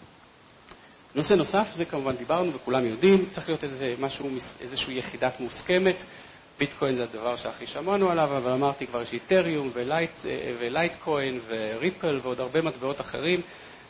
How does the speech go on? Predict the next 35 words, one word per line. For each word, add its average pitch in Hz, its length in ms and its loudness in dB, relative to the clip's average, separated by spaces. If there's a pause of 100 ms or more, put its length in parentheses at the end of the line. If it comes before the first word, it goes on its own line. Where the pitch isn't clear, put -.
שאנשים 131 720 2
מייצרים, 185 420 0
וכל 175 240 0
עוד 170 100 0
זה 147 120 0
מוסכם 139 440 0
שזה 135 260 -2
יחידת 135 500 -2
מידה 123 260 0
שאנחנו, 120 520 -6
מקובלת 147 420 -2
עלינו, 147 320 0
ואנחנו 117 300 -4
יודעים 131 320 0
לתת - 280 -8
לה 117 80 -8
איזשהו 117 380 -8
ערך 143 320 0
והיא 117 140 -6 (260)
מודדת 135 440 0
לנו 117 240 -4
משהו 120 260 -6
בעולם 117 360 -2
האמיתי, 123 340 -2
זה 156 120 -4
בסדר 131 400 -4
מבחינתנו. 98 580 -8 (720)
אה, 113 400 2 (340)
ואפשר 127 280 2
בארנקים 135 420 2
האלה 117 120 0
להחזיק 110 300 -8
מטבעות 107 400 -2
מסוגים 101 360 -8
שונים. 85 300 -10